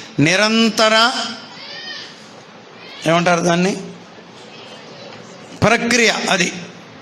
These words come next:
నిరంతర ప్రక్రియ. Cleanliness is నిరంతర ప్రక్రియ. ఇప్పుడు గ్రౌండ్ శుభ్రం చేశాం,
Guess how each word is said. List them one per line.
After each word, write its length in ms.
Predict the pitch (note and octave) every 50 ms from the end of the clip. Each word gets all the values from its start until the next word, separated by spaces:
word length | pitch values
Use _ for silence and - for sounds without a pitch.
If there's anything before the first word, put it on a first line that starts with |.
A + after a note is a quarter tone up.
| - - - - - - - - - - - - - - - -
నిరంతర 680 | C#3+ E3+ F#3+ G#3 A3+ A3+ A#3+ A#3+ B3 A3+ - B3+ A#3+ A#3
ప్రక్రియ. 680 | A3+ A#3 A#3 - G3+ G3 - - - A3 G#3+ G#3 F3+ - - - - - - - - - - - - - - - - - - - - E3+
Cleanliness 800 | F#3+ G#3 A3 A#3 A#3 A#3+ B3 A#3+ A#3 A#3 A3 - - A#3 A3
is 100 | F#3+ G#3+
నిరంతర 600 | G#3 G#3 G#3+ G#3+ A3+ A3+ A3+ A3+ G#3+ A#3 A3+ A3
ప్రక్రియ. 640 | G#3+ - - G3+ G3+ G3+ G3 - - A3 G#3+ G#3+ G3+ - - - - - - - - - - - - - - - - - - - - -
ఇప్పుడు 320 | - - E3+ F3+ F#3 F3+ - - - C#3+ D#3+
గ్రౌండ్ 320 | E3+ F#3 G3+ A3+ A3+ G#3+
శుభ్రం 500 | G3 - - G3+ F#3+ G3 A3 A#3+ A#3+ A#3
చేశాం, 460 | A3 G#3 - G#3 F3 C#3+ - - -